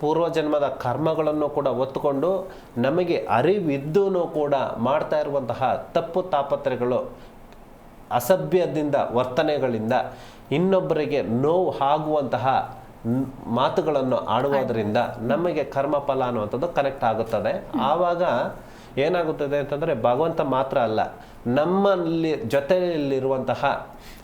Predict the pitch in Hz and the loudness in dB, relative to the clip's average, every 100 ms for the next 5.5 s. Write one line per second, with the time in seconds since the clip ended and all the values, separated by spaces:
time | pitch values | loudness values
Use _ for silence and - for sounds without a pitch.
0 | - 127 135 156 160 147 143 139 139 135 | -6 -2 0 0 0 0 0 0 0 0
1 | 135 147 139 120 139 143 - 143 139 135 | 0 0 0 0 2 0 0 0 0 0
2 | 131 123 127 127 - 120 135 139 131 127 | 0 -2 -2 -2 -2 -2 0 0 0 0
3 | 127 123 123 131 123 131 160 156 160 156 | 0 0 0 0 0 0 0 0 0 0
4 | 151 143 135 139 147 131 135 135 117 123 | -2 -2 0 0 0 0 0 -2 0 0
5 | 143 135 131 156 190 | 0 0 -2 -2 -4